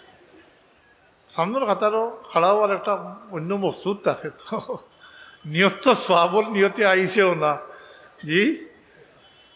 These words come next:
তার তো আর এটার দরকারও নাই। ফটো উঠতো আর মানুষের দেখতা কইতা তাই নকল তার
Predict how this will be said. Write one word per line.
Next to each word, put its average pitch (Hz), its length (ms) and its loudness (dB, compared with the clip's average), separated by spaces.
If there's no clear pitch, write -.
তার 170 240 4
তো 208 80 6
আর 185 140 4
এটার 170 420 -2
দরকারও 165 440 2
নাই। 143 260 -2
ফটো 156 260 2
উঠতো 170 560 2
আর 147 120 2
মানুষের 151 360 -2
দেখতা 160 440 2
কইতা 156 300 -2
তাই 156 240 0
নকল 147 300 -2
তার 185 180 -4